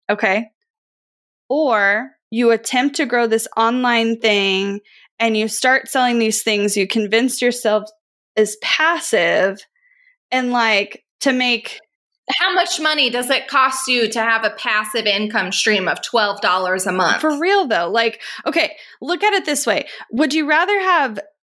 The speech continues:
Speaker 1: ten clients a year that pay you ten thousand dollars a piece and you get to keep ninety-five percent of that, i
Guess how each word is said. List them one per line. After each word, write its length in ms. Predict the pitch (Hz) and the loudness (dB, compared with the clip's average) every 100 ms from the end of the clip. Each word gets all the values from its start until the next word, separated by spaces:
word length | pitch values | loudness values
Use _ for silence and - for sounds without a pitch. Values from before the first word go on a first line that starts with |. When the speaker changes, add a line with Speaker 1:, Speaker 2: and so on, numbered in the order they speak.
| _ | _
Speaker 1:
ten 400 | - 311 302 311 | -2 0 2 2
clients 560 | - 294 247 254 262 - | 0 0 2 0 -2 -2
a 60 | |
year 400 | 226 208 240 269 | -2 0 2 2
that 220 | 254 196 - | 0 -2 0
pay 160 | 254 | 0
you 140 | 247 208 | 2 0
ten 320 | 202 240 240 | 0 -2 0
thousand 380 | 233 226 220 214 | 0 2 0 -2
dollars 380 | 208 208 196 185 | 2 2 0 -4
a 40 | |
piece 540 | - - 226 285 277 - - - - - | -6 -2 2 2 0 -4 -8 -12 -12 -4
and 240 | 247 240 | 0 0
you 100 | 214 | -2
get 240 | 208 269 277 | 0 -2 0
to 80 | 269 | -4
keep 320 | - 285 262 | 0 0 0
ninety-five 640 | 233 226 240 240 247 233 226 | 0 0 0 -2 0 0 0
percent 360 | 214 - 247 254 | -4 -2 0 0
of 120 | 254 | 0
that, 300 | 285 294 - | 2 2 0
i 200 | 214 220 | 0 0